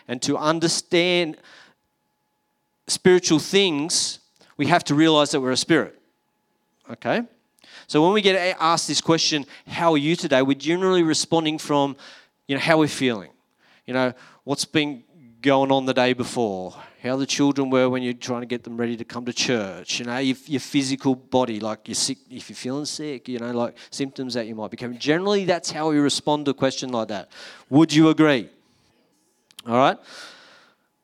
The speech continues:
Good. So, as believers,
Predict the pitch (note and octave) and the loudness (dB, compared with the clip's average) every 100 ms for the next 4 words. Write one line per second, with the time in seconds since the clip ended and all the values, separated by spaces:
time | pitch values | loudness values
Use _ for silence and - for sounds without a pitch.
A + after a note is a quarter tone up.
0 | _ - F3 B2 G2+ - _ _ _ _ | _ 2 4 4 -4 -16 _ _ _ _
1 | _ _ _ _ _ _ _ _ _ _ | _ _ _ _ _ _ _ _ _ _
2 | _ _ - F3+ D#3+ D3+ - _ _ _ | _ _ 0 4 4 2 -8 _ _ _
3 | _ _ _ _ _ _ _ _ _ F3+ | _ _ _ _ _ _ _ _ _ 0
4 | A3 G3 E3 E3+ A3+ A#3+ D#3 A#2 F3+ G#3 | 2 0 4 4 4 2 0 0 -2 -2
5 | - | -2